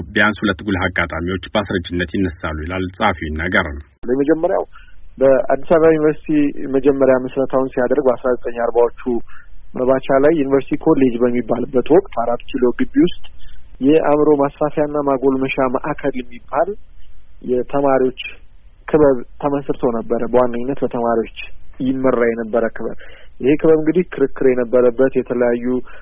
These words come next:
Speaker 2: ኪነ ጥበባዊ እንቅስቃሴዎች ይደረጉበት የነበረና በኋላ ላይ እየሰፋ እየሰፋ ሂዶ የአዲስ አበባ ዩኒቨርሲቲ ባህል ማዕከልን ወልዷል ተብሎ በአንዳንድ ምሁራን ወይም ደግሞ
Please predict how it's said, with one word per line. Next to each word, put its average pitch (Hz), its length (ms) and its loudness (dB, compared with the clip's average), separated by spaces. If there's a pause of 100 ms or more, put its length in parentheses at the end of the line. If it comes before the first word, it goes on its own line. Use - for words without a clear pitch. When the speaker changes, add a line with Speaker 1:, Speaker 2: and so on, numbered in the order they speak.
(160)
Speaker 2:
ኪነ 123 160 -6
ጥበባዊ 123 400 2 (100)
እንቅስቃሴዎች 127 760 -2
ይደረጉበት 123 680 2
የነበረና 127 600 0 (840)
በኋላ 139 500 4 (120)
ላይ 143 180 6 (140)
እየሰፋ 135 480 2 (120)
እየሰፋ 113 520 0 (120)
ሂዶ 127 220 2 (600)
የአዲስ 131 520 6
አበባ 127 140 2
ዩኒቨርሲቲ 123 540 -2
ባህል 120 320 0
ማዕከልን 135 600 0
ወልዷል 131 640 4
ተብሎ 131 280 0 (100)
በአንዳንድ 117 560 -2 (720)
ምሁራን 123 440 4
ወይም 120 180 0
ደግሞ 113 240 -2